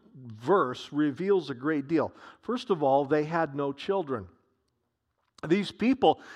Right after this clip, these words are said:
had come from a, a, a really, uh, impressive line of people, but it was going to stop with them.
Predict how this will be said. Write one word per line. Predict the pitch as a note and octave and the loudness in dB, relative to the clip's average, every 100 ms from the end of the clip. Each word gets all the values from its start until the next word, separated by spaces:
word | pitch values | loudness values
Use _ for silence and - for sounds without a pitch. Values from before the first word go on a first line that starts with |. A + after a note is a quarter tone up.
| - | -4
had | - F#3+ | 0 0
come | - A3+ C4 | 4 4 4
from | - F#3 | 2 2
a, | D#3 - - - | 2 0 -8 -6
a, | - F3 | 0 2
a | E3 | 4
really, | D3 F3 D4 A#3 F#3+ E3+ - _ - | 2 4 4 4 2 -2 -8 _ 0
uh, | E3+ D3+ | 2 2
impressive | E3+ D#3+ - A#3 B3 - F#3+ C#3 | 0 0 2 2 2 0 0 0
line | D3+ F3+ A3 G#3 | 2 4 4 0
of | F3+ - | -2 -4
people, | - A#3+ A#3+ D#3 D3+ - - - _ - | -4 -2 0 0 0 -2 -20 -20 _ -2
but | F3 | 0
it | F3 | 2
was | D#3+ | -2
going | F3+ F3 D3 | 0 -2 -2
to | |
stop | C3 - F3+ D#3 A#2 - | -6 -4 0 0 -2 -6
with | B2+ - | -8 -6
them. | A#2 G2 - | -10 -10 -16